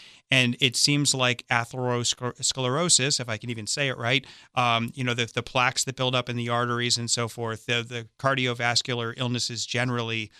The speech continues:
are that it kills more people than cancer. And so I, it doesn't surprise me that, that heart issues or, or C O P D might be coming up an awful lot. Um,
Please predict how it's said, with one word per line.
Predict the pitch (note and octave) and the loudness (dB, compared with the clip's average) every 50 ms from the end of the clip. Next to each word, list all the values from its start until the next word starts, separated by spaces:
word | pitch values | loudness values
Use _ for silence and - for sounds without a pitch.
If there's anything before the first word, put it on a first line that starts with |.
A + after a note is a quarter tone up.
| - - - _ - | -20 -20 -20 _ -4
are | - B2 A#2+ A#2+ A#2 A#2 - | 0 2 4 4 2 2 0
that | C3+ A#2+ B2+ B2 - B2+ | -6 -4 -4 -4 -2 -4
it | B2+ C3 - | -8 -8 -4
kills | - D#3 D3+ C#3+ - D#3 | -2 -2 0 0 2 2
more | C#3 C3+ C3+ | 2 0 0
people | - C3+ C3+ B2+ C3+ B2 | 0 -2 -2 0 0 -2
than | A#2 A#2+ A#2 A#2 | -2 -2 -4 -4
cancer. | - C3+ C3 B2 A#2 - - A2+ G#2+ G#2+ A2 | -2 -2 -2 0 0 -2 -4 -4 -6 -8 -4
And | - B2+ A#2 A#2 A2+ | -2 0 0 2 2
so | - - B2+ B2+ B2 A#2+ A#2+ A2+ - - - - - _ - | 2 2 2 0 0 0 -2 -4 -8 -14 -20 -20 -16 _ 0
I, | C3+ C3 - | 0 0 2
it | D3 C3 B2+ | 0 -2 0
doesn't | C#3 C3+ A#2 B2 A#2 | 0 0 0 2 0
surprise | - - A2+ - A#2+ A#2+ A#2+ A#2 - | 0 -2 -2 -4 -2 -2 -2 -2 -2
me | A#2+ A#2 A2+ | -2 -2 -2
that, | A2+ A2 A#2 A#2 A#2 - | -2 -2 -2 -4 -2 -2
that | A#2+ A#2 | -4 -4
heart | A2 - B2+ B2 A#2 | -2 0 0 0 0
issues | A#2+ A#2 - - - A#2+ A2+ A2+ A2+ A2+ | 0 0 0 0 0 -2 -4 -4 -6 -6
or, | A2+ A2+ A2 A2 A2 - | -6 -6 -8 -8 -8 -6
or | - A#2 A2+ | -4 -2 2
C | - - - B2+ A#2+ | 2 2 4 4 0
O | A#2 | 0
P | - - B2+ A#2+ A2+ | -2 -4 -4 -4 -2
D | A#2 A#2 A2+ A2+ | -2 -2 -2 -2
might | A2 A2+ A2+ A2 | -2 -2 -4 -4
be | - A2+ | -4 -8
coming | - - A#2+ A#2 A2+ A2+ A#2 | -6 -6 -4 -4 -4 -2 -2
up | A2+ A2 - | -2 -2 -4
an | A2 A2 | -6 -6
awful | A2 G#2+ - - G#2+ | -6 -6 -6 -8 -12
lot. | A2 A2+ A#2+ A#2 A2 G#2+ - _ - - - _ _ _ _ _ - | -4 -2 -2 0 -2 -2 -8 _ -20 -20 -20 _ _ _ _ _ 0
Um, | C3 B2+ B2 A#2+ A#2+ A#2 | 2 4 4 4 2 0